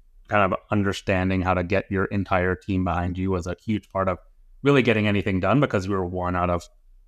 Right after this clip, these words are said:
ten or a hundred thousand people. You know, it's quite different when you're a startup of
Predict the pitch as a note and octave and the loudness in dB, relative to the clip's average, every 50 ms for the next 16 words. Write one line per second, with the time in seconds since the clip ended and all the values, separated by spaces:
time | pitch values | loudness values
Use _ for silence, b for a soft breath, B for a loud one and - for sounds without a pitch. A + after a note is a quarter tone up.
0 | _ _ - G#2 F#2+ F#2 F2+ F2+ F2 E2+ - F#2+ F#2 F2+ F#2 F2+ - - F#2 F2 | _ _ -4 0 0 0 0 0 0 -2 -2 -2 -2 0 -2 -2 -2 -2 -2 -2
1 | F2+ F2 F#2 F2+ F2 - - G2 F#2 - A2 A2+ A2+ - - _ - A#2+ A#2+ A2+ | -2 -2 -2 -4 -4 -2 -2 -4 -2 0 0 0 0 -2 -6 _ -2 2 4 4
2 | G#2+ - - - - A2+ G#2 G#2 F#2 - - F#2 E2 - - G2 G2 - - G2+ | 4 2 -2 0 2 4 4 4 2 -2 -6 -8 -8 -4 -4 -4 -4 -2 -2 -2
3 | G2 G2 G2 G2 G2 G2 F#2+ - - - G2+ G2 F#2+ F#2 - F#2 F2 | -2 -2 -2 -2 0 0 -2 -2 0 0 0 2 2 0 -2 -4 -8